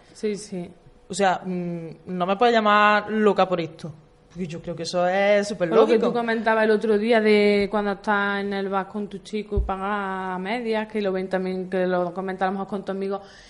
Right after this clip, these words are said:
Speaker 1: y te dicen, "Pero a medias", ¿no? Como que se echan el grito al cielo, ¿no?
Speaker 2: Sí,
Speaker 1: Y
Speaker 2: hombre, es que
Speaker 1: yo qué sé.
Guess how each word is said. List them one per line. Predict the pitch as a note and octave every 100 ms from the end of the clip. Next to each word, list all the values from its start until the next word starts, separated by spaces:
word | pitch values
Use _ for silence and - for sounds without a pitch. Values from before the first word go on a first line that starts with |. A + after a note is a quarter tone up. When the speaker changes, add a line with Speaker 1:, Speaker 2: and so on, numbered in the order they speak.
| -
Speaker 1:
y | A3 A3
te | F3+ G3 F#3+
dicen, | F#3 F#3 F#3
"Pero | F#3 F#3
a | F3
medias", | E3+ G3 A#3
¿no? | A#3 A3 A3 - -
Como | A3 G3+
que | G3+ G3 F#3+ F#3+
se | F#3 G3 F#3
echan | F#3 G3 G#3
el | G#3
grito | G#3 G#3+ G#3+
al |
cielo, | G#3+ - G#3+ F#3 F3+
¿no? | F#3 A3+
Speaker 2:
Sí, |
Speaker 1:
Y | A3+
Speaker 2:
hombre, | G#3 F3 F3 G3
es |
que | G3 F#3 F#3 E3+ D#3+ D#3+ C#3+ - -
Speaker 1:
yo | F#3+
qué | F#3+
sé. | F3+ F#3+